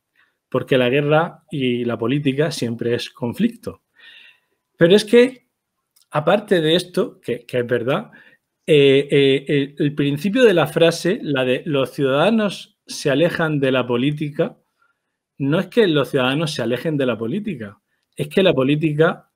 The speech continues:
eh, lo, a los ciudadanos no se les deja entrar en política. Y no hablo de fundar un partido,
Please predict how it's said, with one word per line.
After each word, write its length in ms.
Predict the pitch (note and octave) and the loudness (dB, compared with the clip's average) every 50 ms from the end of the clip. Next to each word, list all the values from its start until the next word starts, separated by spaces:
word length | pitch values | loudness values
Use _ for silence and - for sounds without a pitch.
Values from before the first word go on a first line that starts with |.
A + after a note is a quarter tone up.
| _ - | _ -4
eh, 160 | D#3+ D3 D3 | -4 -2 0
lo, 180 | E3+ C#3+ C#3+ - | 0 -2 -2 0
a 100 | F3 C#3+ | 0 0
los 140 | C3+ B2 - | 0 2 2
ciudadanos 300 | C#3+ C3+ D3 E3 F#3+ F3+ | 2 2 2 2 2 0
no 220 | D#3+ D3+ D#3+ F3+ | 2 2 2 0
se 160 | F3+ - G#3 | 0 0 0
les 160 | F#3 C#3+ B2 | 0 0 0
deja 380 | B2+ D3+ D3 D3+ G3 G#3 - - - | 0 -2 0 0 -2 -4 -4 -6 -8
entrar 560 | B2+ A#2+ A#2+ A2+ - - D#3 E3 G3 A3 F#3 | -8 -6 -6 -6 -6 -2 2 2 2 4 2
en 140 | D#3 C3+ A2+ | 2 0 -2
política. 640 | - A#2+ A2+ A#2 A2+ A2 - G#2+ G2+ - A2+ A#2 D#3+ | -2 -4 -2 -2 -2 -4 -6 -6 -6 -8 -8 -6 -2
Y 100 | D3+ D3+ | -2 0
no 140 | D#3+ F#3+ | 2 2
hablo 260 | G#3+ A3 A3 G#3+ G#3 G3 | 2 4 4 4 4 4
de 140 | F#3+ F3 | 4 2
fundar 400 | - - E3 D#3 D3+ E3 F3 E3+ | 0 -2 -4 -2 -2 0 0 0
un 160 | F3+ F3 D3+ D#3+ | 0 0 0 0
partido, 800 | D3+ C#3 C#3 C#3 - F3+ F3 F3 F3 E3+ E3+ F3 F3+ F#3 F3+ | 0 0 0 -2 -4 -2 0 0 2 2 2 2 2 0 -2